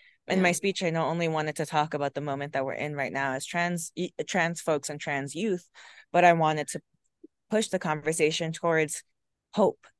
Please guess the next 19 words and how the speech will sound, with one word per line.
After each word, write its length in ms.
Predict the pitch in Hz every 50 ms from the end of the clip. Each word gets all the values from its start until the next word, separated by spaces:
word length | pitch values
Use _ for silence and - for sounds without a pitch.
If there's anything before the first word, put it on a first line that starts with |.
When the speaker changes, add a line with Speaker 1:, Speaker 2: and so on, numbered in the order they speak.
| _
Speaker 1:
towards 720 | - - 180 175 180 170 165 160 143 - - - - - - _ -
Speaker 2:
Mm. 300 | 180 170 160 151 151 156 156 _ _ _ _ _ _ _ -
Speaker 1:
coalescing, 880 | - - 190 185 180 175 165 175 180 - 180 156 143 143 143 139 135 - _ _ _ _ _ _ _
towards 540 | - - 170 160 151 151 147 143 143 151 -
ensuring 500 | - 180 175 165 - 170 160 165 165 160
our 160 | 156 151 147
wellness 560 | 139 151 143 151 165 170 165 151 139 147 - -
and 100 | - 160
investing 600 | 160 156 156 147 156 151 160 160 - - 160 156
in 240 | 151 143 143 143 131 _ -
our 140 | - 156 156
collective 680 | - - 156 143 139 135 - - 151 139 131 - - - _ _ _ _ _ _
success. 680 | - - 160 156 - - 240 226 - - - - - - - -
Um, 360 | - 165 160 160 156 151 147 196
Speaker 2:
Yeah. 340 | 190 170 160 156 156 165 - - _ _ _ _
Speaker 1:
because 540 | - 175 - 208 185 170 170 160 - - - _ _ _ _ _ _ _ _ _ _ _ _ _ _ -
ultimately 560 | 190 208 - - 214 202 - - 165 185 175
right 200 | 170 165 - -
now, 480 | - 151 156 151 151 151 143 147 151